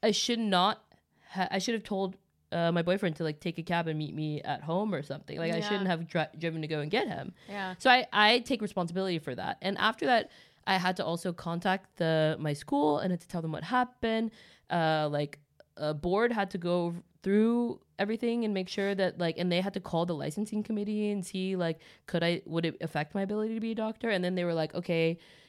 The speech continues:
Speaker 1: you can stay, <clears throat> but you have to do mandatory alcohol-related therapy services." <laughs>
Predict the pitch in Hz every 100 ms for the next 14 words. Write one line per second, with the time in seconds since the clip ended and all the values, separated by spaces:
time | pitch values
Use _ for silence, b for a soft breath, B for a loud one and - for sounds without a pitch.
0 | b 180 185 196 202 196 196 185 - 190
1 | 180 175 180 156 190 302 - _ _ 254
2 | 202 208 - _ _ _ _ - - 170
3 | 208 190 180 185 156 156 170 170 170 156
4 | 151 147 - 147 175 170 147 147 143 147
5 | 143 - 147 151 160 - 135 156 - -
6 | - - -